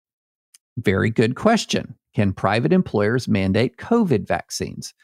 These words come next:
And the answer is, um, the E O C has recently released guidance,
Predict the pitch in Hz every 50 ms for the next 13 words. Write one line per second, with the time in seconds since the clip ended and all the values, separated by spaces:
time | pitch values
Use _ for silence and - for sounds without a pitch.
0 | _ _ _ _ _ _ _ _ _ _ _ _ _ _ _ _ _ - 151 139
1 | 143 143 143 143 139 135 - - _ - - 131 127 147 170 208 320 359 - 208
2 | 175 160 151 151 - - - - - 131 123 120 113 110 117 - - _ _ _
3 | _ _ - - 127 147 160 165 165 160 156 151 - - 156 139 127 - - 123
4 | 120 120 - 151 151 160 160 156 151 156 160 160 - - 123 110 107 107 127 -
5 | - - - -